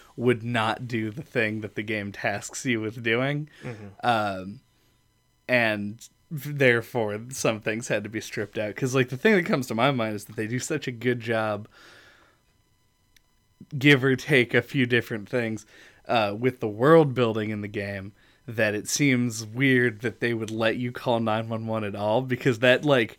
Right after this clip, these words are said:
Speaker 1: destroy, 'cause no, y-, you'll never call nine one one and be presented with an automated service. Like, that seems,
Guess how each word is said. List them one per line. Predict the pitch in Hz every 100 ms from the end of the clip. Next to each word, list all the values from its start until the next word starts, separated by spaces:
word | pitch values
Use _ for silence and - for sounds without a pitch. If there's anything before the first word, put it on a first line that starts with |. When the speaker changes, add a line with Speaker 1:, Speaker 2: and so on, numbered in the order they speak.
| -
Speaker 1:
destroy, | 131 131 - 202 185 165
'cause | 208 202
no, | 277 320 208
y-, | 185 175 -
you'll | 185 226 262
never | 220 240 202 185 156 131
call | 127 - 180 175 160
nine | 151 139 131
one | 127 117
one | 127 127 120 110 110 - - - -
and | 135 123
be | 139 135
presented | 139 135 135 127
with | 123
an | 135 -
automated | 123 123 123 120 110 110
service. | 117 143 120 113 107 -
Like, | 147 127
that | 139 135
seems, | - 147 127